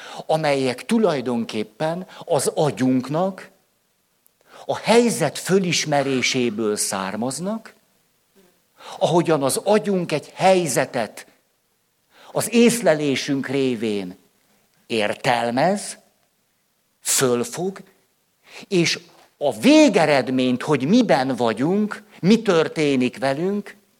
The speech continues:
mit érdemes csinálnunk, érzés formájában közvetíti. Tehát nem gondolat formájában, nem az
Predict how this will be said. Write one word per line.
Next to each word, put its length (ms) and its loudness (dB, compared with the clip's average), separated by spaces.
mit 280 2
érdemes 600 2
csinálnunk, 800 -2
érzés 680 6
formájában 800 2
közvetíti. 840 -6
Tehát 240 -4
nem 240 2
gondolat 680 2
formájában, 1000 0
nem 240 4
az 200 2